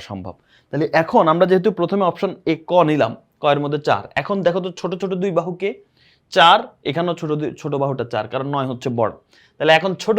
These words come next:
দুই বাহু যোগ করো, যোগ করে দেখো তো বাকিটার থেকে বড় হয় কিনা। চার আর চার যোগ করলে কত হয়? আট। আট কি নয় থেকে বড়? না, তার মানে এটা দিয়ে ত্রিভুজ অঙ্কন করা যাবে না। কেন?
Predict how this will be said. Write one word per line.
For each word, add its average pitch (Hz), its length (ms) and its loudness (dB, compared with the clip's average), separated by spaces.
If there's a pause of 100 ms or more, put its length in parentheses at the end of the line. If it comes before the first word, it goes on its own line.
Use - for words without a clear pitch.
দুই 226 160 0
বাহু 196 120 2 (100)
যোগ 190 180 2
করো, 120 220 -2
যোগ 156 140 -4
করে 180 160 -2
দেখো 175 200 -2
তো 185 120 -2
বাকিটার 147 340 -2
থেকে 156 200 -6
বড় 120 160 0
হয় 113 120 -10
কিনা। 104 160 -14 (380)
চার 175 200 6
আর 190 120 4
চার 190 200 6
যোগ 180 160 2
করলে 190 220 4
কত 175 180 4
হয়? 131 120 0 (220)
আট। 98 140 -2 (480)
আট 135 200 -2
কি 151 140 -4
নয় 135 180 -6
থেকে 156 240 -8
বড়? 135 140 0 (460)
না, 98 60 -8 (140)
তার 123 140 -6
মানে 131 160 -6
এটা 127 140 -6
দিয়ে 123 160 -4
ত্রিভুজ 120 320 -8
অঙ্কন 110 280 -12
করা 107 160 -6 (100)
যাবে 104 260 -6 (600)
না। 123 140 0 (440)
কেন? 143 140 10